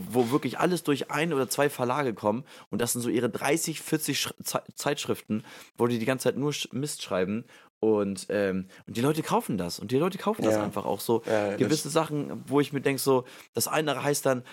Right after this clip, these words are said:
Speaker 1: das Wochenendmagazin, das, das andere heißt dann das Freizeitmagazin und es ist immer mit Magazin am Ende und
Speaker 2: Mhm.
Speaker 1: auch genau dieselben Überschriften, aber die Leute kaufen das und da steht nur Mist drin, so, und dass die Leute sowas dann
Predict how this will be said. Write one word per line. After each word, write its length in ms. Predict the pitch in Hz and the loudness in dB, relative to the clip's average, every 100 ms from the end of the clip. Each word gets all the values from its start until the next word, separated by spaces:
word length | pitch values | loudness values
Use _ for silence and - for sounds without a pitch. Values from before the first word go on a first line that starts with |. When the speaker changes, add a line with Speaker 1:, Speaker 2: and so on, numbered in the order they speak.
| - | -6
Speaker 1:
das 240 | 117 - | -2 0
Wochenendmagazin, 1120 | 165 165 151 147 135 - 143 147 143 - 160 147 | 0 -2 -4 -4 -4 -2 0 2 0 -2 -4 -2
das, 220 | 131 - - | -2 -4 -6
das 160 | 120 127 | -4 -2
andere 340 | 135 120 117 | 0 0 2
heißt 260 | 123 120 - | 2 2 2
dann 180 | 113 110 - - | 2 0 -8 -6
das 160 | 98 | -4
Freizeitmagazin 880 | 123 156 180 160 147 147 139 135 147 | 0 0 2 2 2 2 2 0 -2
und 80 | 113 | -2
es 140 | 135 139 | -2 -2
ist 100 | - | 0
immer 220 | 196 185 | 2 2
mit 160 | 170 | 0
Magazin 500 | 151 165 156 - 196 | -2 -2 -2 -2 -2
am 140 | 165 101 | 0 0
Ende 300 | 104 117 165 - - - | 2 2 0 -10 -12 0
und 140 | 117 | 6
Speaker 2:
Mhm. 60 | 113 | 6
Speaker 1:
auch 160 | 107 110 120 | 6 2 2
genau 300 | 139 147 185 | 4 6 6
dieselben 340 | 156 156 151 | 6 6 4
Überschriften, 760 | - 170 139 - 110 - 117 160 - - - | 2 2 2 0 -4 -4 -6 -6 -12 -20 -10
aber 180 | - 127 | -2 0
die 120 | 120 | 2
Leute 200 | 131 156 | 2 2
kaufen 320 | - 160 147 92 | 0 -4 -2 -4
das 200 | 92 - | -4 -4
und 360 | 101 98 - _ _ _ | -4 -4 -8 _ _ _
da 160 | 104 120 | -4 -4
steht 220 | - 143 | 0 0
nur 140 | 156 175 | 2 4
Mist 280 | 220 214 143 | 2 2 0
drin, 180 | 123 | 2
so, 120 | 117 120 | 2 2
und 120 | 113 | 2
dass 140 | 123 | 0
die 80 | 120 | 2
Leute 300 | 110 107 117 | 2 0 -4
sowas 280 | 120 117 - | -4 -4 0
dann 280 | 117 113 | 0 0